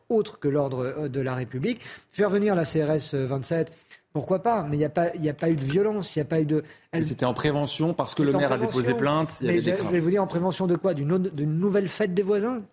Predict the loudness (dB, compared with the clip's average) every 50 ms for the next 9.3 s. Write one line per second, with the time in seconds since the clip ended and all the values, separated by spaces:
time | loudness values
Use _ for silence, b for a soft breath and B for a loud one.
0 | _ _ -10 -6 -2 0 2 2 2 0 0 0 0 0 0 B B B B B
1 | B -2 0 0 0 2 2 0 2 2 2 2 2 2 2 0 0 -2 B B
2 | B B B B -4 0 2 2 4 2 2 2 2 0 0 2 0 0 2 0
3 | 0 -2 -2 -2 -2 -2 -2 -2 -4 -2 0 2 2 2 2 2 0 0 0 2
4 | 0 0 -2 -4 -4 -4 -4 -4 -2 -2 -2 -4 -4 -4 -6 -4 -4 -4 -4 -4
5 | -4 -4 -4 -4 0 0 0 2 2 2 0 2 2 2 2 2 2 2 2 2
6 | 0 0 0 0 2 2 2 2 2 2 0 0 0 0 0 0 0 0 0 -2
7 | -2 -4 -6 -4 -2 -2 -2 -2 -2 -2 0 0 2 0 0 0 0 2 0 0
8 | -2 -4 -6 -4 -2 0 0 0 0 0 0 0 0 -2 -4 -6 -6 -4 -4 -2
9 | -4 -4 -4 -4 -6 -6